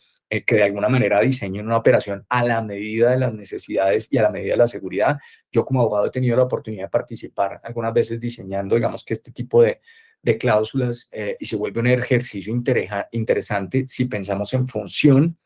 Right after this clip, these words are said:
de la necesidad puntual de ese terminal o de esa zona donde está el terminal.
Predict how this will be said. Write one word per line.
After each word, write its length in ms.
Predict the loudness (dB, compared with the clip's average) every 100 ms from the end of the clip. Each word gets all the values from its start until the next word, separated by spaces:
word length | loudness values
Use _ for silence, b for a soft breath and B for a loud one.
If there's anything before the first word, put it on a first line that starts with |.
| _ _
de 380 | 0 4 4 2
la 140 | 0 0
necesidad 440 | 0 -4 -2 -2
puntual 360 | 0 2 2 4
de 180 | 2 4
ese 280 | 2 2 0
terminal 600 | -2 -6 -6 -4 -4 -6 b b
o 140 | 0 2
de 200 | 2 0
esa 200 | 0 -4
zona 340 | 0 0 0
donde 220 | -2 -8
está 180 | -10 -8
el 80 | -6
terminal. 480 | -2 0 0 0